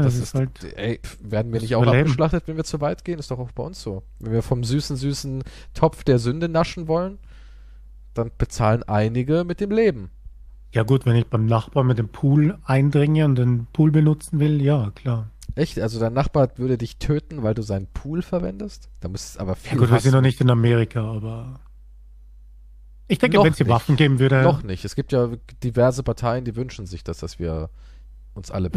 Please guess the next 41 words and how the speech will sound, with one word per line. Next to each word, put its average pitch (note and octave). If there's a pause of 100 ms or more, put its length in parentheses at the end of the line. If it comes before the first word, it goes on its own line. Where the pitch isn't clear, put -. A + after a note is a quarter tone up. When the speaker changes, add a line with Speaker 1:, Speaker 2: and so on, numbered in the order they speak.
Speaker 1:
bewaffnen G#2+
Speaker 2:
wird F#3
Speaker 1:
würden. D3+
Speaker 2:
auch, -
wird F#3+
auch C#3
passieren, A#2+
keine A2
Sorge. B2
Ich C#3
Speaker 1:
Denkst D3
du, D3
es D3+
Speaker 2:
bin D3
Speaker 1:
passiert? E3
Speaker 2:
überzeugt. D#3
Ja. G2 (160)
Speaker 1:
Dass -
wir B2
wirklich F3
Speaker 2:
Ja, D#3+ (180)
Speaker 1:
alle A#3+
Speaker 2:
ich A#3+
hab - (100)
absolut E3
die C3+
total C#3+
pessimistische B2
Speaker 1:
Du A#2+
Speaker 2:
Einstellung. C3
Speaker 1:
meinst, G#3
dass -
wir G#3+
hier G#3+
in A#3
Deutschland A2+ (920)
alle F#3
irgendwann E3+
wie F3+
in G3+
Amerika B2+